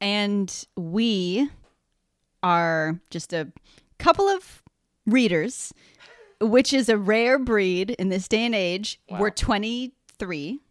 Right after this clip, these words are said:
Speaker 1: right?
Speaker 2: Yeah.
Speaker 1: Okay.
Speaker 2: <laughs>
Speaker 1: And, uh,
Speaker 2: Why do
Speaker 1: we're
Speaker 2: they need to know how old we are?
Speaker 1: Well, just, you know, give some context. And, uh, we know each other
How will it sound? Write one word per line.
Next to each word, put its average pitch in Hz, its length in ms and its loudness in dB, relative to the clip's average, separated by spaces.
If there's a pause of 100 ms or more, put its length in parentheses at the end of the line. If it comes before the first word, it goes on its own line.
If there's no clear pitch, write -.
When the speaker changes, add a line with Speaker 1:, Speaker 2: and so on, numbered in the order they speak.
(220)
Speaker 1:
right? 180 220 -6 (640)
Speaker 2:
Yeah. 139 540 6
Speaker 1:
Okay. 247 380 4
Speaker 2:
<laughs> 202 100 -4 (520)
Speaker 1:
And, 214 520 0
uh, 208 200 6
Speaker 2:
Why 196 100 4
do 160 60 0
Speaker 1:
we're 214 140 4
Speaker 2:
they - 40 4
need - 80 -2
to - 80 -2
know 135 140 2
how 127 100 -2
old 117 280 0
we 90 180 -8
are? 87 160 -14
Speaker 1:
Well, 254 340 8
just, 269 220 -6
you 381 80 -2
know, 208 280 2
give 226 220 -6
some 202 240 -6 (220)
context. 196 760 -4
And, 190 360 -6
uh, 190 260 2 (300)
we 226 120 2
know 247 280 4
each 277 200 -2
other 190 540 -2